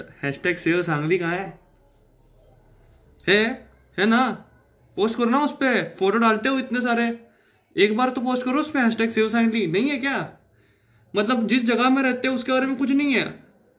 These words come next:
मैंने दो तीन बंदियां देखी जो pray for कोल्हापुर डालती है, मैंने वहाँ पे रिप्लाई में डाला, "Pray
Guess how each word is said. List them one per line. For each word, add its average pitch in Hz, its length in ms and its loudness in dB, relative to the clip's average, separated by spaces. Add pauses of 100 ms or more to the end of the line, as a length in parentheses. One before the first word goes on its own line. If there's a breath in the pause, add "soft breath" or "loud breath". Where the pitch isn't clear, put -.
(800)
मैंने 233 240 4
दो 226 200 2
तीन 269 260 2
बंदियां 247 400 4
देखी 226 640 -2
जो 165 200 0 (360)
pray 262 240 2
for 269 200 -2
कोल्हापुर 226 400 2
डालती 196 340 0
है, - 240 -4 (640 soft breath)
मैंने 196 200 2
वहाँ 247 140 0
पे 262 120 -2
रिप्लाई 233 400 2
में 277 120 0
डाला, 208 480 -2
"Pray 208 160 4